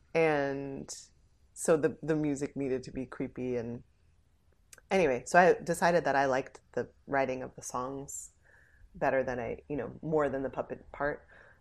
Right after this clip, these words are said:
And then that, uh, summer, there was a summer where I quit my puppeteering job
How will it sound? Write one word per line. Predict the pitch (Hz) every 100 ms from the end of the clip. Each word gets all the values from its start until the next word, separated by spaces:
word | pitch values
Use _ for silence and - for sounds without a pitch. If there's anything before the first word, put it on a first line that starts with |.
| _ -
And | 151
then | 139 135
that, | 135 135 131 - _ _ _
uh, | 139 131 123
summer, | 127 - - - - 151 143 131 131 127 135 _ _ _ _ _ _ _ _ _ _ _ _ _
there | 147
was | 139
a | 135
summer | - 143 143
where | 135
I | 123
quit | - 156
my | 143
puppeteering | - - - 147 147 143
job | 143 139